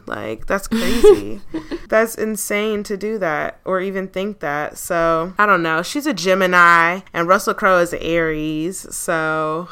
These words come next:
Speaker 1: that probably
Speaker 2: High tension.
Speaker 1: Yeah, that probably just was very uncomfortable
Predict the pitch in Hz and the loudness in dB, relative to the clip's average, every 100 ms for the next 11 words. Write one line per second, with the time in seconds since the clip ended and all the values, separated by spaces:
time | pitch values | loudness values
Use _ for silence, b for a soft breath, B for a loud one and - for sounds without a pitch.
0 | B - 190 190 196 185 180 170 165 165 | B -8 -8 2 4 4 0 -2 -4 -4
1 | 165 180 - 175 175 160 170 151 151 156 | -6 -10 -2 2 2 0 -4 -4 -6 -8
2 | 143 139 - 196 180 170 175 185 196 190 | -10 -12 -8 -2 0 0 -2 0 2 2
3 | 190 180 180 170 170 170 170 - 165 156 | 0 -4 -4 -4 -4 -6 -6 -6 -4 -4
4 | 156 160 160 - - - - - 170 175 | -6 -10 -14 -16 -16 -20 -20 -16 -4 0
5 | 175 170 160 170 165 160 151 147 143 151 | 0 -2 -6 -6 -6 -6 -12 -10 -8 -8